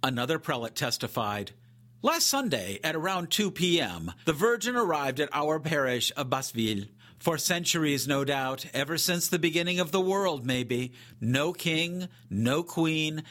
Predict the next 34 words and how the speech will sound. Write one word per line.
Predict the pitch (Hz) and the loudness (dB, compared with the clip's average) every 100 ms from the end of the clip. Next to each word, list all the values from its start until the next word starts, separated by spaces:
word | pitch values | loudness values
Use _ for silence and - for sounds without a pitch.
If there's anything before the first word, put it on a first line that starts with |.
| - | -6
no | 107 127 165 | 0 2 4
princess | 226 202 175 165 175 160 | 2 0 0 2 2 2
so | - 165 190 | 2 2 4
royal | 185 160 156 151 156 | 4 4 4 2 2
or | 131 165 | 0 0
so | - 185 | 0 -2
powerful | 185 175 147 127 - 113 98 | -2 -2 0 0 0 -4 -2
had | 131 | -2
ever | 127 139 | 0 0
visited | 127 117 113 107 107 | 0 0 0 0 -2
us. | 107 - - - - - - - - - | -2 -6 -8 -10 -20 -20 -20 -20 -14 -4
Truly, | - 185 156 123 98 90 - - - - | 2 4 4 2 -4 -6 -14 -20 -10 0
this | 175 - | 2 4
evening | 185 185 175 196 | 4 2 0 0
was | 139 117 | 0 0
at | 117 - | -2 -2
least | 120 202 208 - | 2 2 2 0
a | 123 | 0
return | 117 113 165 170 | 0 0 0 0
to | 165 | -2
Christianity, | 160 165 - 151 127 117 104 110 104 - - - - | -2 -2 0 2 2 0 -4 -2 -4 -6 -20 -2 -2
a | |
general | 135 - 147 175 196 | 0 0 2 0 -2
conversion, | - 190 160 143 135 110 98 - - - | -2 -2 2 2 2 -2 -6 -10 -12 -4
a | 156 | -4
call | - - 175 185 202 | -4 -2 0 2 0
of | 185 - | -4 -2
people | 170 185 196 | 0 0 0
to | - 156 | 0 2
our | 131 123 | 2 0
mother | 127 170 190 - | 0 0 0 -2
and | 175 170 | -4 -4
queen. | - 117 110 98 101 - - | -4 -2 0 0 -4 -12 -4
Yes, | 151 151 190 127 - - | 0 4 2 0 -6 -6